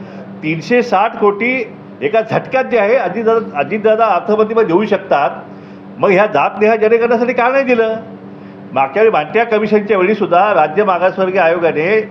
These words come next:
जातनिहाय जनगणनेसाठी जवळपास तीनशे ऐंशी कोटीचा निधी जो आहे तो मागितला होता, पण त्यावेळी मात्र अजितदादांचे हात आखडले गेले, त्यावेळी पण निधी दिला ना गेला नाही.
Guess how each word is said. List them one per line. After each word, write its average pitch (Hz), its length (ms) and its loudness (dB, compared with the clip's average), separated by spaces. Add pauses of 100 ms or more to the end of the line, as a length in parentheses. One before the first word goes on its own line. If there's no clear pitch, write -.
जातनिहाय 185 460 0
जनगणनेसाठी 180 920 -2 (520)
जवळपास 208 340 2
तीनशे 220 340 -4
ऐंशी 190 300 -2
कोटीचा 202 340 0
निधी 170 260 0
जो 170 100 2
आहे 143 140 2
तो - 120 0
मागितला 214 380 0
होता, 226 440 0 (520)
पण 160 60 -2
त्यावेळी 160 460 0
मात्र 214 280 2 (160)
अजितदादांचे 220 540 2
हात 214 180 0
आखडले 226 360 2
गेले, 220 240 2 (420)
त्यावेळी 165 240 0
पण 220 100 0
निधी 220 200 0
दिला 233 240 2
ना 247 60 0
गेला 233 240 0
नाही. 196 240 -2